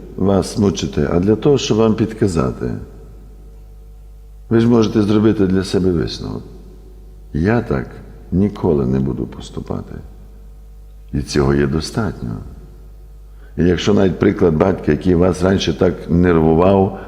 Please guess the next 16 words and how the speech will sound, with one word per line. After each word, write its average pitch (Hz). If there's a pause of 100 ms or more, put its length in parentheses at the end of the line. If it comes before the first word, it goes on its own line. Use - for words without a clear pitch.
(100)
дратував, 92 (200)
ну, 175
це 151
через 117
те, 107
що 98
не 95
було 80
розуміння. 62 (1040)
Прийде 98
розуміння, 101 (160)
що -
це 104
для 101
вас 101
підказка. -